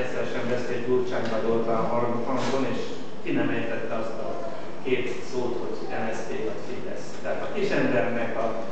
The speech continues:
a ügyeskedő, jéghátán is megélő kisember képe jön elő, amikor az ember hallgatja végig ezeket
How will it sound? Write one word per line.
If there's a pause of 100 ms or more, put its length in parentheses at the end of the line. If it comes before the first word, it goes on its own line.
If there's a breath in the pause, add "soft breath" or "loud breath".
(600)
a (160)
ügyeskedő, (280)
jéghátán
is
megélő
kisember (200)
képe
jön
elő, (100)
amikor
az
ember
hallgatja
végig (540)
ezeket